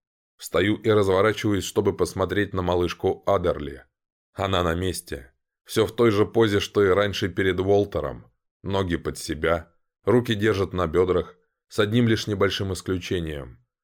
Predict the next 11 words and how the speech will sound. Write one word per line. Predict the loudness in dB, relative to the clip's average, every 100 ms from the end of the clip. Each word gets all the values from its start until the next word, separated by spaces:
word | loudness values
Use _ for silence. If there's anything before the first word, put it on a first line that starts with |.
| _
Её | -2 0 2
огромные | 2 2 0 -4
серые | -4 0 2 2 2
глаза | 2 2 2
таращатся | 0 2 2 0 -2 -6 -6 -6
прямо | -2 -2 -2 -6
на | -10
меня. | -10 -8 -10 -12 _ _ _ _ _ _ _ -6
Однако | -2 -2 -2 -4 -6
же | -4
она | -2 -2 -6 -8